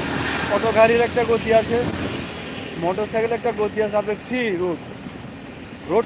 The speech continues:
ফ্রি ফিরেছেন, গাড়ি একশো চালাইছেন, আশি চালাইছেন বা পঞ্চাশ চালাইছেন,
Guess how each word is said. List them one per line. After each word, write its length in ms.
ফ্রি 120
ফিরেছেন, 420
গাড়ি 260
একশো 200
চালাইছেন, 440
আশি 240
চালাইছেন 420
বা 100
পঞ্চাশ 400
চালাইছেন, 440